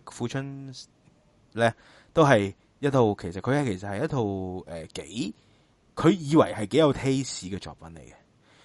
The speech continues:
咁但係，誒，但係佢其實入邊有啲部分，其實每一個部分佢冇做錯嘢㗎。你睇返，佢係成套戲錯撚咗㗎咋。咁啊，誒，話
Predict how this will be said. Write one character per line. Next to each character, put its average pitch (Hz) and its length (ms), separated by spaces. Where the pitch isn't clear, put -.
咁 208 160
但 165 160
係， 120 260
誒， 98 340
但 123 140
係 120 80
佢 131 160
其 120 140
實 95 120
入 95 80
邊 95 220
有 107 220
啲 190 120
部 95 180
分， - 140
其 110 120
實 131 160
每 175 100
一 - 20
個 233 100
部 135 120
分 104 120
佢 127 120
冇 123 180
做 98 160
錯 98 260
嘢 85 180
㗎。 78 80
你 120 80
睇 120 180
返， 131 200
佢 - 120
係 - 100
成 117 120
套 135 180
戲 127 100
錯 123 140
撚 127 80
咗 117 240
㗎 - 40
咋。 90 180
咁 202 160
啊， 165 280
誒， 127 460
話 107 140